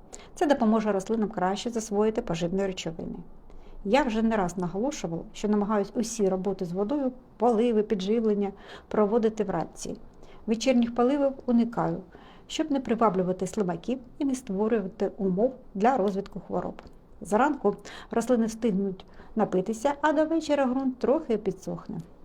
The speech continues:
А якщо вирощуєте овочі в теплиці, намагайтесь поливати рослини лише зранку.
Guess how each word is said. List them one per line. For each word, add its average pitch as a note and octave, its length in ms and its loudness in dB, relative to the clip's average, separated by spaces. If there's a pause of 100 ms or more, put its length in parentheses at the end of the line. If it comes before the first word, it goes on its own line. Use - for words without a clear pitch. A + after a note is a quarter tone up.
(220)
А G#3 80 2
якщо B3 320 2
вирощуєте G3 640 0
овочі F#3 340 0
в - 60 -16
теплиці, A#3+ 540 0 (400)
намагайтесь G#3+ 540 4
поливати A#3+ 520 2
рослини A3+ 420 0 (100)
лише G#3+ 280 -2
зранку. - 460 -8